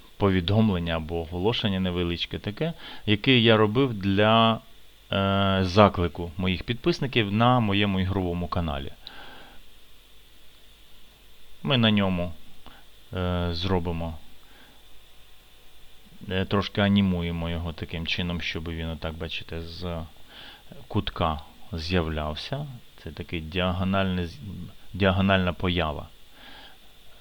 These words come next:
цього малюнка. І ось так він у нас з'являється. А, і отак от ми підрегулюємо, щоб він з'являвся і зникав.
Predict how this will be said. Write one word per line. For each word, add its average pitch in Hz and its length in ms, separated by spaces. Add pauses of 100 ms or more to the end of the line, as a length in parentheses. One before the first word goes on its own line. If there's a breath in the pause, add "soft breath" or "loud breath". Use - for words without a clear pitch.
цього 85 260
малюнка. 143 640 (760 soft breath)
І 247 60
ось 165 300
так - 380 (1600 loud breath)
він 101 240 (960)
у 110 40
нас 92 240
з'являється. 87 760 (840 loud breath)
А, 101 580
і 160 200 (180)
отак 113 380
от - 300
ми 95 340
підрегулюємо, 139 520
щоб 98 180
він 104 320
з'являвся 147 720
і 151 220 (160)
зникав. 85 480